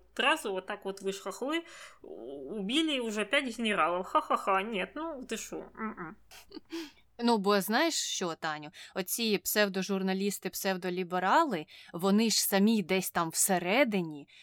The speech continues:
Speaker 2: хочуть вірити у велич своєї
Speaker 1: Мгм.
Speaker 2: псевдоармії.
Speaker 1: Мгм.
Speaker 2: І у них просто не працює мозок,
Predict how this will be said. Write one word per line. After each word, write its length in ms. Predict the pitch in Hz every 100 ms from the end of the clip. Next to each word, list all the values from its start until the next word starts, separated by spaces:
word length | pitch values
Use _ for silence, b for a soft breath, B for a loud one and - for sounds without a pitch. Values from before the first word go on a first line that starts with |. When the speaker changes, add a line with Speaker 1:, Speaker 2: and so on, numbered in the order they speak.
| B
Speaker 2:
хочуть 440 | - 311 294 233
вірити 480 | 185 214 233 202 208
у 100 | 185
велич 500 | 156 185 226 202 -
своєї 840 | - 180 170 175 196 180 180 170
Speaker 1:
Мгм. 100 | 208
Speaker 2:
псевдоармії. 1080 | 208 202 185 180 - 214 190 175 220 208 277
Speaker 1:
Мгм. 60 | 269 B B
Speaker 2:
І 120 | 214
у 120 | 190 185
них 360 | 202 302 -
просто 440 | - 202 220 - 208
не 180 | 208
працює 680 | 220 226 226 - 262 285 254
мозок, 800 | 247 240 302 302 220 180 - -